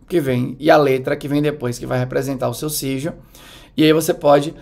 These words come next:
definir quais parâmetros você pode receber aqui, ó. Então aqui eu posso receber um N, e aqui, eu tra-, aqui seria um sigil de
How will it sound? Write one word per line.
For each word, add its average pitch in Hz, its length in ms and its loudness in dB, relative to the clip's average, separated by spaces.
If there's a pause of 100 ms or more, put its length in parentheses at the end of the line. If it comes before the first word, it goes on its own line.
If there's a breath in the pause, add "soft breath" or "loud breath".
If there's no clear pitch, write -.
(220 loud breath)
definir 151 480 0
quais 151 260 2
parâmetros 160 800 0 (140)
você 165 260 -2
pode 135 320 -2
receber 143 480 -2
aqui, 151 280 -2
ó. 104 100 -8 (400 soft breath)
Então 135 120 0
aqui 139 140 -2
eu 143 40 -2
posso 147 240 0
receber 147 320 2
um 151 120 2
N, 165 460 0 (1040 soft breath)
e 190 80 4
aqui, 175 220 2
eu 156 140 2
tra-, 160 280 -2 (140)
aqui 139 220 0
seria 151 200 -2
um 151 60 0
sigil 139 320 -4
de 127 240 -4